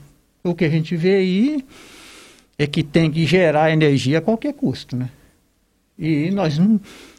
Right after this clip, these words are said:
não preparamos aí das questões de outras alternativas energéticas, né? Então, é, hoje que tem, é uma das mais caras, que é a gerada aí a combustível, né? Isso é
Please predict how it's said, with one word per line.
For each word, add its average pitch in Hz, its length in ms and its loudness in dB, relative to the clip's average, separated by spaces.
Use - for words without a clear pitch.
não 196 200 4
preparamos 156 920 2
aí 139 340 0
das 175 220 0
questões 165 580 0
de 196 120 -2
outras 160 360 0
alternativas 185 1040 -4
energéticas, 170 760 -2
né? 131 140 -8
Então, 165 400 -4
é, 131 340 -2
hoje 143 320 0
que 160 140 -6
tem, 180 400 0
é 240 80 0
uma 147 180 0
das 135 180 -2
mais 139 280 -2
caras, 135 420 -4
que 139 180 -8
é 123 140 -4
a 120 140 -6
gerada 135 560 0
aí 131 260 0
a 131 80 -2
combustível, 143 800 -4
né? 165 140 -2
Isso - 220 -8
é 127 120 -8